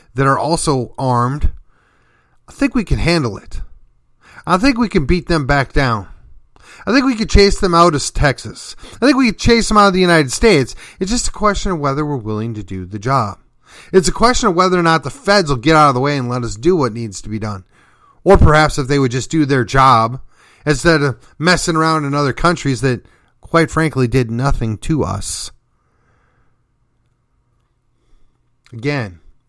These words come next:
the Republicans aren't going to save you.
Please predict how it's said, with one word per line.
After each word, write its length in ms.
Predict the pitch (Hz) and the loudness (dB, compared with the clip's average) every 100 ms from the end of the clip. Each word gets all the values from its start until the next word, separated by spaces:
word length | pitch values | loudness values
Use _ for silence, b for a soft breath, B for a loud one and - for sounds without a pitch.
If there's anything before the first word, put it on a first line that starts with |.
| _ _ _ _ _ _ _ | _ _ _ _ _ _ _
the 100 | 127 | -2
Republicans 840 | 131 135 151 156 139 131 120 - _ | -2 -2 -6 -6 -8 -8 -8 -10 _
aren't 380 | 127 127 123 - - _ _ | -6 -4 -4 -10 -20 _ _
going 360 | 101 104 101 | -14 -12 -12
to 160 | - - | -16 -20
save 440 | - - 95 90 | -16 -12 -12 -12
you. 240 | 95 78 | -16 -20